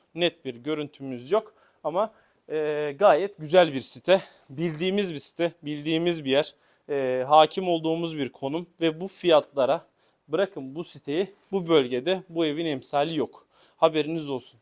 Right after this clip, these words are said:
Gerçekten bunu söylüyorum. Araştırabilirsiniz. İnternet sitesine girebilirsiniz. Ya zaten burada az çok birbirimizi tanıyoruz artık. Yani, e, her gün takip ediyorsunuz. Yeni yeni videolar atıyoruz. Her zaman da uygun olan yerleri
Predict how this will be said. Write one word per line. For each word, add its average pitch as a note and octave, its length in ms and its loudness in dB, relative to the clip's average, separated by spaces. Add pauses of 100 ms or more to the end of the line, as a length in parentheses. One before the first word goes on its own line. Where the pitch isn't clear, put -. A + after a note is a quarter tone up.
Gerçekten D3+ 520 -4
bunu C#3+ 120 -10
söylüyorum. C#3+ 480 -6
Araştırabilirsiniz. D#3+ 1080 -6 (340)
İnternet C#3 340 -4
sitesine F3 440 -8
girebilirsiniz. E3+ 760 -6 (280)
Ya D#3+ 100 0
zaten F#3 400 2 (220)
burada F#3 440 2
az F3 240 2
çok F#3 260 -8
birbirimizi D#3+ 640 -6
tanıyoruz C3+ 520 -2
artık. C3+ 300 -8 (180)
Yani, C3 240 -6
e, B2 800 -6
her E3+ 180 2
gün D3+ 200 -8
takip D3 440 -2
ediyorsunuz. D3 640 -8
Yeni C#3 220 -6
yeni D3 240 -6
videolar C#3+ 360 -2
atıyoruz. C#3+ 420 -6 (300)
Her A#3 200 6
zaman D#3+ 400 0
da G#3 180 6 (200)
uygun F3+ 340 0
olan C#3+ 340 4
yerleri A#2 440 0